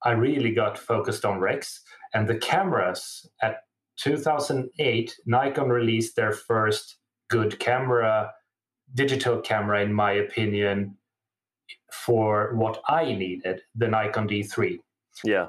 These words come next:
Speaker 1: Uh, which was, it was full frame, uh, first full frame, uh, and it, oh, not first full frame, 'cause they had the D one X and stuff, but first good full frame, twelve megapixel, I think it was.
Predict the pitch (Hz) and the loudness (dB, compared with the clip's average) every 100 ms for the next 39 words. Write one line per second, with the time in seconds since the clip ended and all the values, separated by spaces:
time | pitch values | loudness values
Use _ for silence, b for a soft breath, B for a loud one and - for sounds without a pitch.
0 | - 104 101 98 104 107 - 107 101 - | 0 2 4 2 2 0 0 -2 -2 -8
1 | _ _ _ _ _ _ _ _ - 113 | _ _ _ _ _ _ _ _ -4 0
2 | 110 - 143 143 160 156 175 185 - _ | 0 0 0 2 2 2 2 -4 -10 _
3 | _ _ 120 113 110 107 127 131 - 127 | _ _ -2 2 2 2 0 0 0 -2
4 | 123 127 160 175 - _ _ _ - 113 | 0 0 0 -4 -12 _ _ _ -6 -2
5 | 104 104 104 101 104 - 113 107 107 104 | 0 2 2 2 2 2 2 2 0 0
6 | - - - _ _ _ - 120 143 143 | -2 -12 -18 _ _ _ -10 -6 0 2
7 | 143 143 123 117 - 98 - 92 92 107 | 2 0 0 0 0 -4 -4 -4 -2 -4
8 | - 104 98 101 101 98 95 92 92 - | 0 0 0 0 -2 0 0 0 -4 -6
9 | - 92 92 95 - 110 B B - 127 | -6 -6 -2 -2 0 -2 B B 0 0
10 | - - 123 - 107 98 - 104 101 101 | 0 2 2 2 -2 -2 -2 0 0 -2
11 | - 127 123 120 123 123 - 120 120 113 | 0 0 2 0 0 -2 -2 0 0 0
12 | 120 117 117 123 117 - | -2 -2 0 2 0 -4